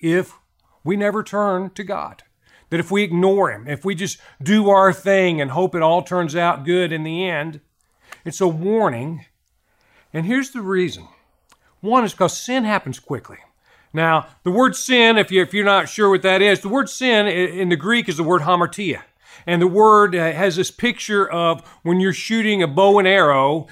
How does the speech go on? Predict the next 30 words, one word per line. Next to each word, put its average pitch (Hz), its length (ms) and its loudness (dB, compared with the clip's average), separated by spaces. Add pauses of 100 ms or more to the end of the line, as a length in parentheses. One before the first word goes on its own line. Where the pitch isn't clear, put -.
(140)
you're 160 180 -2
shooting 208 440 -2
at 190 100 -2
the 175 80 -4
target 185 460 -2
and 160 140 -6
you 175 80 -4
keep 180 300 -6
missing 190 500 -2
the 170 80 -8
target. - 460 -6 (520)
Years 196 260 0
ago, 202 300 4
I 175 160 4
entered 170 200 2
a, 139 240 0
an 139 140 -4
archery 170 380 0
competition, 151 680 -2
just 147 260 -8
a, 135 280 -4
a - 20 -4
local 156 420 0
one, 151 220 0
and 127 160 -4
I'm 135 220 -2
not 143 220 2
a 135 40 -2
great 135 260 -4
archery, 135 520 -4